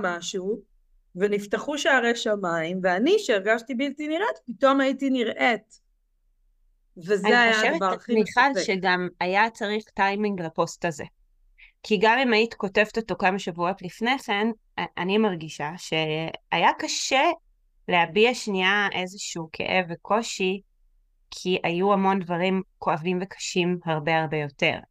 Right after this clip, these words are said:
Speaker 1: הרבה יותר,
Speaker 2: ו-,
Speaker 1: בטח.
Speaker 2: ולא היה מקום, לנו לא היה מקום נוח לבכות על משהו, כאילו, "מה, יש לי את הילדים שלי לחבק ולנשק בלילה." אמ, ותודה לאל שזה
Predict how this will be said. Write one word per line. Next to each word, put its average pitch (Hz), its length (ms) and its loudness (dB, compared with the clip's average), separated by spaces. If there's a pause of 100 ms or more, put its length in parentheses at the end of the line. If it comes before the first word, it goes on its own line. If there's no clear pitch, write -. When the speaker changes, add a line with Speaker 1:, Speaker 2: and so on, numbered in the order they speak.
(200)
Speaker 1:
הרבה 170 280 -12
יותר, 156 200 -10
Speaker 2:
ו-, 170 720 0 (1000)
Speaker 1:
בטח. 180 140 -8
Speaker 2:
ולא 175 240 0
היה 240 320 6
מקום, 254 580 0 (1120)
לנו 254 260 4
לא 226 120 0
היה 202 180 6
מקום 190 360 -4 (500)
נוח 240 380 4
לבכות 208 500 -2
על 208 140 -2
משהו, 277 400 0
כאילו, 247 220 -4 (180)
"מה, 262 240 2
יש 233 220 0
לי 302 100 -8
את 285 60 -6
הילדים 208 380 -2
שלי 285 220 -6
לחבק 185 400 -6
ולנשק 185 520 -2
בלילה." 170 420 0 (760)
אמ, 170 760 -6 (140)
ותודה 196 420 2
לאל 214 260 2
שזה 160 260 -10